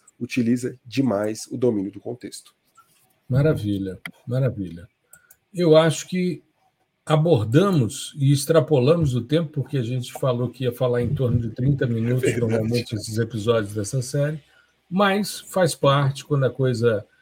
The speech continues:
Speaker 2: é interessante, a gente vai abordando, vai avançando, e eu acho que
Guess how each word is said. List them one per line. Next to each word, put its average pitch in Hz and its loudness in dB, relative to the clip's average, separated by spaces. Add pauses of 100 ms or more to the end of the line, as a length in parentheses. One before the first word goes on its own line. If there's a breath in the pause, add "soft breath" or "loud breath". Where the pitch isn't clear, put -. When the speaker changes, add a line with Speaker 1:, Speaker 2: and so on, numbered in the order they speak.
(180 soft breath)
Speaker 2:
é 135 0
interessante, 135 2
a 117 -2
gente 110 -6
vai 113 -2
abordando, 110 0
vai 110 0
avançando, 143 -4
e 151 -2
eu 139 -2
acho 127 -4
que 131 -6